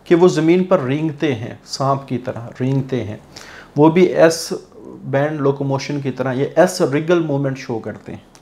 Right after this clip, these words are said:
ठीक है, अगर fish की body और इनकी body में difference देखें तो fish की body के ऊपर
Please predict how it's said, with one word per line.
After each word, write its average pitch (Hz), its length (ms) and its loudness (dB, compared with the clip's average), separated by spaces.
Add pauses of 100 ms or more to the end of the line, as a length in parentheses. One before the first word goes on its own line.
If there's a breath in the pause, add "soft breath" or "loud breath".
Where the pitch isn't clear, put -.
(120)
ठीक 170 120 -2
है, 247 80 -6 (680 loud breath)
अगर 220 240 6
fish 240 420 -4 (140)
की 233 80 -2
body 190 460 4
और - 240 -4
इनकी 202 420 -4
body 170 400 2 (280)
में 170 160 2
difference 180 360 -2
देखें 156 380 -2 (460 loud breath)
तो - 60 0
fish 196 340 -2
की 220 160 0
body 175 260 6
के 180 140 4
ऊपर 175 440 4